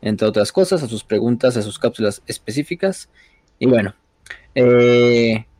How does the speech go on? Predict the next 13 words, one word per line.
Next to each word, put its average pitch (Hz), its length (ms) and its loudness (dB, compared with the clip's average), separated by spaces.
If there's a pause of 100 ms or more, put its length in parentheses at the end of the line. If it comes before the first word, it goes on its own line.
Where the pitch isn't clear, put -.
(140)
también 123 460 2
vayan 123 220 2
a, 101 240 0
a 113 40 -2
visitar 120 280 0
a 117 80 2
Malius 120 320 0
tres 123 240 0
D, 214 200 0 (140)
que - 80 -18
es - 40 -12
nuestro 101 220 -10
patrocinador. - 840 -6